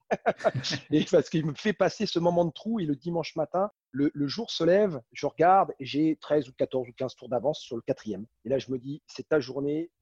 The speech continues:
Paro, c'est pour toi. Euh, là, là, le mode compétiteur reprend, tu vois, euh, et, et c'est comme ça. Et, et bon, je me dis, il reste plus que, je sais pas, douze ou quatorze heures.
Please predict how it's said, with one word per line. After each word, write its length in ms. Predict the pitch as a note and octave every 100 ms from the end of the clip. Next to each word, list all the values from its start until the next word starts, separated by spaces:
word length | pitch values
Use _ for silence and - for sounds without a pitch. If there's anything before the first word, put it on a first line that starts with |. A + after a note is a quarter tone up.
| _
Paro, 380 | C#3+ B2+ C#3 - _
c'est 200 | C#3 -
pour 140 | C#3
toi. 300 | - F#2+ - _ _ A#2
Euh, 360 | A2+ A2 G#2
là, 120 | A2 C3
là, 80 |
le 140 | B2 B2+
mode 420 | A#2+ B2 D#3 D3+
compétiteur 540 | D3 D3 B2+ B2 D3+
reprend, 420 | D3 - - F#3 E3
tu 120 | -
vois, 280 | B2 D#3+ C#3
euh, 440 | A2 G2 F2 F2+ D#2+ E2
et, 180 | F#2+ F2+
et 40 | G#2+
c'est 140 | A#2+
comme 160 | A#2 A#2+
ça. 360 | D3 D3+ C#3
Et, 180 | A2+ G#2+ -
et 140 | A2
bon, 160 | A2 C3
je 80 | G#2+
me 60 |
dis, 100 | A#2 B2
il 60 |
reste 180 | A2 -
plus 100 | -
que, 180 | - A#2
je 80 | -
sais 60 | -
pas, 120 | C#3+
douze 240 | A#2+ A#2+
ou 40 | _
quatorze 320 | B2+ C3+ C#3+
heures. 160 | D3